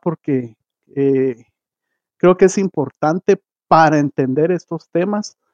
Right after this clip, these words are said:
eh, entablar verdaderos diálogos, eh, más allá de las comodidades,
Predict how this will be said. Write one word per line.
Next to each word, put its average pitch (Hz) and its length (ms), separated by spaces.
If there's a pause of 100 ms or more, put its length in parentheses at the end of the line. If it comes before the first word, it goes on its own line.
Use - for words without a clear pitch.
(320)
eh, 151 340
entablar 147 640
verdaderos 156 640
diálogos, 190 720 (720)
eh, 143 440
más 151 360
allá 160 360
de 180 120
las 139 480
comodidades, 143 1200